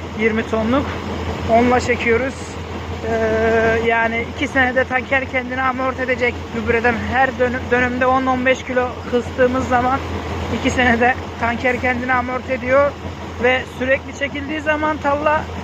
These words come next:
üç sene, dört sene sonra talla artık, e, organik maddeye doyduğu için hiç, e, şey, kimyasal gübre atmasam bile, e,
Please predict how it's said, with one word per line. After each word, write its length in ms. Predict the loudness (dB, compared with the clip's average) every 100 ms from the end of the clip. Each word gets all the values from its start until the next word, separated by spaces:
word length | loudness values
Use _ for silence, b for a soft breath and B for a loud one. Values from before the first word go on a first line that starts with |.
| -4 -2
üç 100 | -2
sene, 340 | 0 2 4
dört 140 | 2
sene 260 | 2 0 0
sonra 260 | 0 0 0
talla 300 | 0 0 2
artık, 360 | 2 2 -2 -6 -8 -12 -10 -8 -2
e, 340 | 2 2 2 4
organik 440 | 4 4 2 2
maddeye 480 | 0 -2 2 2 4
doyduğu 320 | 4 4 2
için 260 | -2 -2 -4 -4 -6 -6 -6 -6 -2
hiç, 160 | -2 -2 -4 0 6
e, 280 | 6 6 2 -4 -10 -10 -8 -8 -6 -8 -6 -6 0
şey, 180 | 2 2
kimyasal 580 | 0 0 2 4 2 2
gübre 220 | 2 2
atmasam 540 | 2 0 -2 -2 -2
bile, 160 | 0 0 0 -6 -8 -8 -8 -8 -6 -6 -2
e, 60 | 0